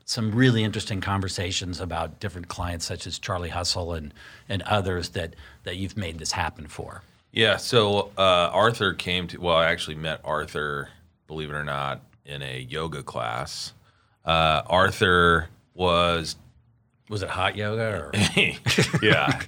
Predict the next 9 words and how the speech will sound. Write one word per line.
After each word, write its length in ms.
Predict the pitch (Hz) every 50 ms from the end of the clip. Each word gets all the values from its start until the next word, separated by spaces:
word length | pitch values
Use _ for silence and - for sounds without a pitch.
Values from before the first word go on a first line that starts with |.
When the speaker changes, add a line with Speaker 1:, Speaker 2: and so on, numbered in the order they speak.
| 131 -
Speaker 2:
it 80 | 92 92
was 160 | 85 78 -
pretty 180 | - 78 71 67
hot. 240 | 71 69 62 60 - - - - - 104 -
Uh, 300 | 104 101 101 98 90 90 - - - 143 131 - - - 131 - - - - - -
<laughs> 400 | - - - - - - - -
it 220 | - 113 117 101
was, 320 | 107 113 110 101 90 90
uh, 840 | 101 98 95 92 92 90 90 87 87 85 85 82 85 82 82 82 80